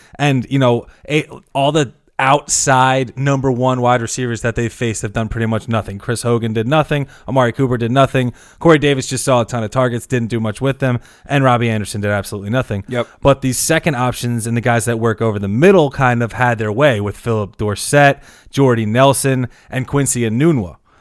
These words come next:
Speaker 1: Um, you know, Miami doesn't give it up to the, to, like, to the outside receivers. I think Boyd is just gonna gash them over the middle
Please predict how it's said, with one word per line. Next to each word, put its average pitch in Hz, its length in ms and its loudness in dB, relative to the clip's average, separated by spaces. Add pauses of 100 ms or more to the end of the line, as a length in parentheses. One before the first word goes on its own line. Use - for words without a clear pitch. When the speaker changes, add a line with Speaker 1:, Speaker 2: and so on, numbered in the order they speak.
(220)
Speaker 1:
Um, 123 500 0
you 127 100 0
know, 123 100 2
Miami 135 380 2
doesn't 127 260 2
give 113 180 -2
it 113 80 0
up 123 140 0
to 127 100 -6
the, 117 160 -2
to, - 260 -12
like, 113 260 -4
to 120 100 -6
the 110 100 -2
outside 107 320 -4
receivers. 139 380 -4
I 117 80 -2
think 120 240 -6
Boyd 113 320 -2
is 104 120 -10
just 110 140 -10
gonna 110 160 -6
gash 107 440 -6
them 104 200 -6
over 104 300 -6
the 101 60 -6
middle 101 360 -4